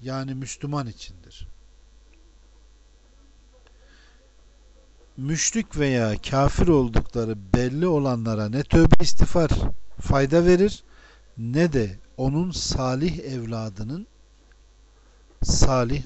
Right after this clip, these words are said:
ameli fayda verir. Fayda sadece mümin üzerine ölen insanlar içindir.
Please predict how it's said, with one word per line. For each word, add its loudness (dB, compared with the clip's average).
ameli -14
fayda -20
verir. -20
Fayda -4
sadece -6
mümin 2
üzerine -2
ölen -4
insanlar -6
içindir. -12